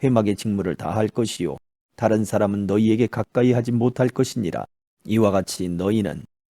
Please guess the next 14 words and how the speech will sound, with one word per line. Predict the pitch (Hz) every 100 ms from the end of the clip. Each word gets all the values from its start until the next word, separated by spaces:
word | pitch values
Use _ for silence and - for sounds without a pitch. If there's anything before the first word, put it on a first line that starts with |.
| -
성소의 | 131 127 113 110 101
직무와 | - 107 101 92 76 67 -
제단의 | - 101 104 104
직무를 | - 98 113 113 123
다 | 110
하라. | 107 107 78 - _ _ _ -
그리하면 | 110 98 95 98 92
여호와의 | 101 101 113 117
진노가 | 113 120 120 120 127
다시는 | - 123 - 135 131
이스라엘 | 117 120 120 117
자손에게 | 117 107 110 101 95
미치지 | 95 104 - - - 113
아니하리라. | 87 98 131 127 131 85 64